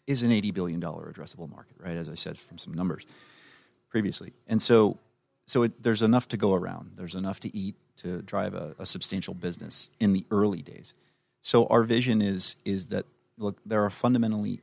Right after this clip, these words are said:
issues, uh, across healthcare and in other industries in terms of payments. Robin is well aware, you know? And so, you know, but we're thinking today about really getting use case, really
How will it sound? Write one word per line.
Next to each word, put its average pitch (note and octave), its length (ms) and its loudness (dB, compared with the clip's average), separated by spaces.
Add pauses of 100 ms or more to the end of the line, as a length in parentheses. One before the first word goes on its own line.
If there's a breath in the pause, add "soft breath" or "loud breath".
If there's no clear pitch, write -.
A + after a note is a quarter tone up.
(120)
issues, G2 460 -6 (340)
uh, E2+ 180 -10
across G2 440 -4
healthcare F#2 520 -8
and D3+ 180 2
in D3+ 120 -2
other - 180 -4
industries - 640 -8
in G#2 100 -6
terms F2+ 200 -4
of F2+ 100 -14
payments. - 340 -12
Robin F#2+ 300 -2
is E2+ 240 -10
well G2 180 -6
aware, - 320 -10 (220)
you - 120 -18
know? D3+ 60 -12 (480 soft breath)
And G#2+ 200 6
so, G#2+ 420 6 (180)
you B2 160 0
know, G#2+ 180 0 (540)
but B2 180 4
we're C3 200 4
thinking A#2+ 400 4
today G#2 280 0
about G#2 260 -4 (120)
really B2 380 2
getting G#2 280 0
use G2+ 180 -8
case, - 420 -12 (200)
really A2+ 460 0